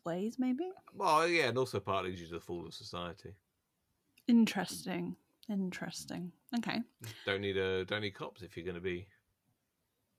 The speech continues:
Speaker 2: no, no one to police.
Speaker 1: Hmm. Okay. Well, there's a thinker for you.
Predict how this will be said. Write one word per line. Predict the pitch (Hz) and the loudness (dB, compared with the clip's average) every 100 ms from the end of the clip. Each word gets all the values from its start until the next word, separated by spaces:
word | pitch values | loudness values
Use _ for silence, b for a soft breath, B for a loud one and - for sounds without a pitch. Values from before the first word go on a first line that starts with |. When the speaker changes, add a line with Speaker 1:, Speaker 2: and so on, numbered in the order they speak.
| _ | _
Speaker 2:
no, | 82 92 92 | -8 -6 -4
no | 98 95 | -4 -2
one | 95 | -4
to | 92 | -6
police. | - 90 101 107 - _ _ _ _ _ _ _ _ _ _ _ _ 302 | -8 -6 -6 -6 -14 _ _ _ _ _ _ _ _ _ _ _ _ 2
Speaker 1:
Hmm. | 339 185 202 - _ _ _ _ _ _ - | 4 4 -2 -12 _ _ _ _ _ _ 0
Okay. | 233 254 247 320 _ 247 | 4 6 4 0 _ 0
Well, | 208 208 175 - _ _ _ _ _ _ _ _ _ _ _ _ _ - | 2 4 0 -6 _ _ _ _ _ _ _ _ _ _ _ _ _ -4
there's | 185 180 | -2 0
a | 165 | 0
thinker | 202 185 196 | 0 0 -2
for | - 185 196 | -2 0 2
you. | 247 | 2